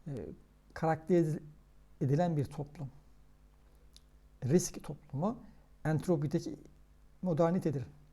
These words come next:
Yani risk toplumu entropideki modernitedir diyor. Yani modernite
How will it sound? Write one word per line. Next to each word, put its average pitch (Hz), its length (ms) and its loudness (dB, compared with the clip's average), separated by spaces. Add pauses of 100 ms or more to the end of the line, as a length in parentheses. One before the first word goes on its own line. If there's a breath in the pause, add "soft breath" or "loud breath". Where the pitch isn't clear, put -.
(800)
Yani 170 400 -6
risk 160 280 0
toplumu 160 560 -4 (440 loud breath)
entropideki 151 800 -2
modernitedir 143 720 -2
diyor. 127 280 -6 (240)
Yani 135 120 -4
modernite 151 800 0